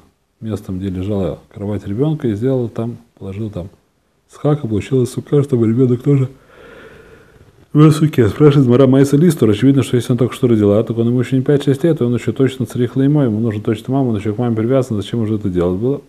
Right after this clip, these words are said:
Говорит, хисур и миксеры, потому что действительно в Мишне не хватает слов, и нужно добавить слова. Хисур и миксеры, то есть нехватка слов в Мишне, Мишна написано, Тарпурмыр это называется, Тарпурмыр это трещит правый мотор.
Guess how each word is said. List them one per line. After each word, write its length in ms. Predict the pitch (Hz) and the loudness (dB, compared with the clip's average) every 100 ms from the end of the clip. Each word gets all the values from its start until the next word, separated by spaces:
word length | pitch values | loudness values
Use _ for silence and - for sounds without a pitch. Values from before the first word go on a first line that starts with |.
| - | -14
Говорит, 220 | 123 120 | -10 -10
хисур 360 | - 160 151 131 | -6 -6 -2 0
и 60 | |
миксеры, 420 | 127 120 - 87 78 | 0 -2 -2 -6 -4
потому 200 | 101 104 | -8 -10
что 100 | - | -10
действительно 300 | - 127 110 | -10 -6 -6
в 20 | |
Мишне 220 | 98 113 | -6 -6
не 60 | 101 | -4
хватает 360 | 101 110 104 | -2 0 -2
слов, 240 | 98 135 120 | 0 -2 0
и 40 | |
нужно 240 | 117 107 | -4 -2
добавить 360 | 107 110 120 101 | 0 2 2 2
слова. 220 | - 80 | -4 -8
Хисур 340 | - 120 - 107 | -6 -10 -8 -6
и 20 | |
миксеры, 340 | 131 - 98 | -4 -6 -12
то 120 | 95 | -10
есть 160 | 101 - | -10 -10
нехватка 400 | 98 117 110 95 | -8 -6 -6 -8
слов 240 | - 113 | -6 -6
в 40 | 101 | -6
Мишне, 520 | 92 - - - 147 | -10 -12 -20 -6 -4
Мишна 280 | 117 92 107 | -4 -4 -8
написано, 440 | 101 110 - 92 - _ _ _ _ _ _ _ _ | -6 -8 -8 -12 -12 _ _ _ _ _ _ _ _
Тарпурмыр 500 | 110 101 101 107 135 | -10 -8 -4 0 0
это 200 | 127 131 | 0 -2
называется, 540 | 127 139 139 135 139 - _ _ _ - | -4 0 0 0 -4 -6 _ _ _ -20
Тарпурмыр 400 | 110 - 113 117 | -14 -10 -6 -4
это 140 | 98 | -4
трещит 260 | 98 - 101 | -8 -8 -6
правый 200 | 107 98 | -4 -4
мотор. 280 | 92 - | -4 -8